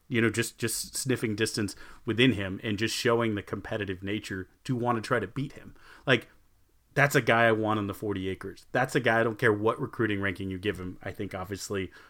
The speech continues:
when they saw his tape, they realized he's good and getting better, um, and it's accurate, but nonetheless, that's the type of guy I want on the forty acres. A monster, a guy who wants to compete,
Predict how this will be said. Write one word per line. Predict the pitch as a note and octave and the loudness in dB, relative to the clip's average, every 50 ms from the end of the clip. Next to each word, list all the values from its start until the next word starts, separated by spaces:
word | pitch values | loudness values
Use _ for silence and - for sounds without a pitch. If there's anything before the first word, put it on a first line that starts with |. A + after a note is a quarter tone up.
| _ _ | _ _
when | - A2+ G2+ | -4 -2 -2
they | G2 F#2+ | 0 -2
saw | - - G#2 G2 F#2 | 0 0 2 2 2
his | F#2 F#2+ - | 0 -2 -6
tape, | - - D3+ C#3 A#2+ - - | 2 4 4 4 4 4 -2
they | G#2 G2 | -4 -2
realized | F#2+ G#2 G#2 G2 F#2+ F#2+ F#2+ F#2 - - - - - - _ | 0 0 0 0 0 0 0 -2 -4 -10 -20 -20 -20 -20 _
he's | - A#2+ G#2 | -4 -4 -4
good | G2 - A#2+ G#2+ G2 | -2 0 0 0 0
and | G2 G2 F2+ | -2 -6 -4
getting | - F#2+ F#2 E2+ F2 | -6 -6 -6 -6 2
better, | G2 D3 G3 F3 A2 G2 A#2 D3 - _ _ _ - - - - - | 4 6 6 6 6 4 0 -2 -6 _ _ _ -20 -20 -20 -12 0
um, | - A#2 A2 G#2+ G#2 A2 | 4 6 8 8 6 4
and | A2+ A2 G#2+ | 0 0 0
it's | G#2+ F#2 - - | 0 -2 0 4
accurate, | C3+ C#3+ E3 - - G#2+ F#2+ F#2+ G#2+ - | 4 4 4 4 0 -2 -2 -2 -2 -2
but | A#2+ B2+ | 2 4
nonetheless, | C#3 D3 C#3 A2 G2 G#2 C#3 C3+ G2+ F#2 - - - _ _ _ _ _ _ - | 6 6 6 4 4 4 4 4 4 2 0 -8 -16 _ _ _ _ _ _ 2
that's | A#2 A2 A#2 - | 2 4 4 2
the | - C3 | 0 -4
type | - - B2+ A2+ - | 0 2 2 2 2
of | A2 F#2 | 2 0
guy | G2 G2+ F#2+ F#2 F#2 F#2 F#2+ | 0 0 2 2 0 0 -2
I | G2+ G#2 G2+ | -2 -2 0
want | G2 G2+ G2 F#2+ G2 | 0 0 -2 -2 -2
on | F#2+ | -4
the | F#2+ F#2 | -6 -6
forty | - A2 G2 F#2 F2+ F2+ F#2 | -6 -6 -6 -6 -6 -6 -6
acres. | F#2 F2+ - F2 F2 - | -8 -8 -10 -12 -10 -6
A | G#2+ G#2 | -4 -2
monster, | G2+ G#2+ A2+ A2+ A#2+ A2+ - - - F#2+ E2+ F#2 | 0 2 4 4 2 2 0 -6 -8 -10 -10 -8
a | F#2+ G2 | -8 -2
guy | G#2 A2 A2 A2+ A2 | 0 2 2 2 0
who | - - C#3+ | -2 -6 -8
wants | C3 A2+ G#2+ A2+ A#2+ A#2 - | -6 -4 0 0 0 0 0
to | - A2+ | -4 -4
compete, | - - G#2 F#2+ - - A2+ G#2 G2 G#2 | -6 -6 -6 -6 -4 -4 -4 -4 -4 -8